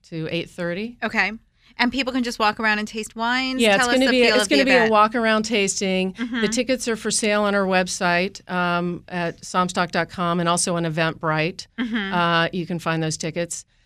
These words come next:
Speaker 2: Mm-hmm.
Speaker 1: And, uh, I think we're gonna have forty, fifty people, and it's gonna be a walk-around tasting.
Speaker 2: But it's for the public. It's not for, like, industry only, right?
Speaker 1: Correct, correct. No,
Speaker 2: Okay.
Speaker 1: it's for, for my customer base. It's like an introduction to Somstock and what we're trying to do
Speaker 2: Mm-hmm.
Speaker 1: in,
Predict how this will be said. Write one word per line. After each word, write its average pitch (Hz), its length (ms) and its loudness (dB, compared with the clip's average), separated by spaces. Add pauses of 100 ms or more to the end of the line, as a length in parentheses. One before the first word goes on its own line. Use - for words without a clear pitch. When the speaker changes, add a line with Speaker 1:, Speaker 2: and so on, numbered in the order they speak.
(140)
Speaker 2:
Mm-hmm. 233 120 -4
Speaker 1:
And, 185 420 0
uh, 180 480 0
I 208 80 -4
think 208 160 -4
we're 196 100 -2
gonna 185 100 0
have 175 100 -2
forty, 175 260 -4
fifty 175 320 -6
people, 196 440 -4
and 185 120 -2
it's 185 140 -2
gonna 185 140 -4
be 180 80 0
a 175 80 0
walk-around 175 420 0
tasting. 165 640 -4 (140)
Speaker 2:
But - 80 2
it's - 180 -6
for - 140 -6
the 415 100 -2
public. 220 480 -2
It's 220 160 -6
not 330 160 2
for, 277 220 0
like, 214 260 0
industry 233 500 -2
only, 233 400 -6
right? 240 440 -2
Speaker 1:
Correct, 202 420 0
correct. 185 400 -4
No, 220 140 0
Speaker 2:
Okay. 175 140 0
Speaker 1:
it's 160 180 -6
for, 196 300 -4 (100)
for 190 240 -8
my 175 160 -2
customer 202 460 -4
base. 180 280 0
It's 226 140 -6
like 254 160 -2
an 220 100 -2
introduction 180 600 -6
to 180 80 -10
Somstock 160 600 -8
and 160 120 -10
what 139 140 -10
we're 156 100 -10
trying 160 320 -6
to 160 80 -4
do 156 420 -6
Speaker 2:
Mm-hmm. 220 400 -4
Speaker 1:
in, 170 60 -4